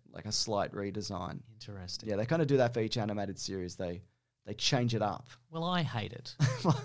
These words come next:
Speaker 1: I didn't think you hated it, but it sounds like you actually hate it.
Speaker 2: Mm.
Speaker 1: Yeah, yeah, yeah.
Speaker 2: Yeah. Maybe it's an Uncanny Valley thing.
Speaker 1: Maybe it is.
Speaker 2: Yeah.
Speaker 1: Now, although there are many similarities between Ezra Bridger and Disney's Aladdin,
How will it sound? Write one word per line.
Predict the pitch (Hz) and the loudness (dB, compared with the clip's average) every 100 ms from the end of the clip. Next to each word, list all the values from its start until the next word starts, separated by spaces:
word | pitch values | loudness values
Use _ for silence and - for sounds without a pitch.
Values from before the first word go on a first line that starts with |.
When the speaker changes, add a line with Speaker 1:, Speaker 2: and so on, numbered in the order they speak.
| - - | -8 0
Speaker 1:
I | 143 | 6
didn't | 254 359 | 6 6
think | 220 | 6
you | 156 | 12
hated | 160 180 | 12 12
it, | 135 120 | 8 4
but | 160 | 2
it | 151 | 8
sounds | 233 311 | 8 8
like | 143 | 6
you | 139 | 6
actually | 127 123 123 | 4 4 6
hate | 151 151 | 8 8
it. | 110 | 4
Speaker 2:
Mm. | 143 143 139 135 127 | 2 0 0 -2 4
Speaker 1:
Yeah, | 135 131 | 8 10
yeah, | 127 | 10
yeah. | 123 123 113 - 123 | 10 8 6 2 0
Speaker 2:
Yeah. | 117 113 - | 0 -2 -2
Maybe | 214 220 | 2 2
it's | |
an | 180 | 4
Uncanny | 135 120 123 110 | 6 8 6 6
Valley | 107 101 98 | 4 2 2
thing. | 95 95 - - | -2 -6 -8 -2
Speaker 1:
Maybe | 107 147 | 6 8
it | 170 | 10
is. | 226 208 - | 10 8 -6
Speaker 2:
Yeah. | 330 320 _ _ _ _ - | -10 -18 _ _ _ _ 10
Speaker 1:
Now, | 202 | 12
although | 220 202 269 311 269 | 12 12 12 12 12
there | 170 185 | 12 12
are | 180 165 | 12 12
many | 175 214 | 8 6
similarities | - 151 135 123 117 117 | 6 6 8 10 8 6
between | 117 117 123 113 - | 0 0 2 2 2
Ezra | 127 120 120 110 | 0 2 2 0
Bridger | 123 131 120 113 101 | 2 2 4 4 4
and | 117 113 | 0 0
Disney's | 107 127 123 113 | 2 4 6 4
Aladdin, | 107 107 139 113 90 | 4 4 4 4 -2